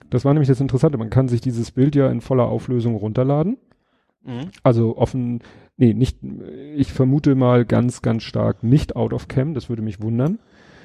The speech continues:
Speaker 1: Ähm, äh, aber die Kamera ist eine Sony I L C E sechstausend. Das ist nämlich eine spiegellose,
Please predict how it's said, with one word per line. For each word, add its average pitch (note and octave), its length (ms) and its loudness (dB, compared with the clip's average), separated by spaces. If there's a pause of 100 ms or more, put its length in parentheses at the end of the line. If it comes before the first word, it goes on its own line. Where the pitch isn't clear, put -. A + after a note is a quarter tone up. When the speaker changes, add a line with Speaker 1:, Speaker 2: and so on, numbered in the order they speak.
(380)
Speaker 1:
Ähm, A#2+ 360 4
äh, G#2+ 300 -10
aber B2+ 380 4
die A#2+ 280 -4
Kamera C#3+ 400 2
ist C3 240 0
eine C3 140 4
Sony F3 760 -2 (160)
I E3 220 -6
L D3 200 6
C C#3+ 220 0
E C#3+ 220 0
sechstausend. C3+ 760 -2
Das B2+ 140 0
ist B2+ 120 -4
nämlich A#2+ 280 0
eine A#2 580 0
spiegellose, A#2+ 1120 2